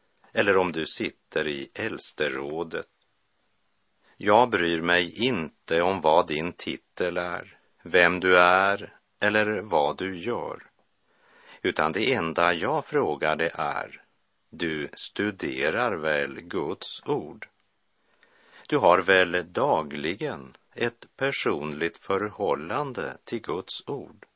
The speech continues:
För har du inte det, så är det bara tragiskt att du är så aktiv.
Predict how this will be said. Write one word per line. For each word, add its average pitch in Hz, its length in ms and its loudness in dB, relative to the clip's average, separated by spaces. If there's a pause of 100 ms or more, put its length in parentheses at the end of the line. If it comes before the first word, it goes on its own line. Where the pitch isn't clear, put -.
(920)
För 131 140 2
har 98 200 6
du 76 260 -4
inte 87 340 -4 (120)
det, 131 320 -10 (1000)
så - 200 0
är 113 180 6
det 82 160 0
bara 78 320 2
tragiskt 85 1160 -4 (140)
att - 180 2
du 80 180 -4
är 73 60 -4
så 71 180 -4
aktiv. 85 600 -8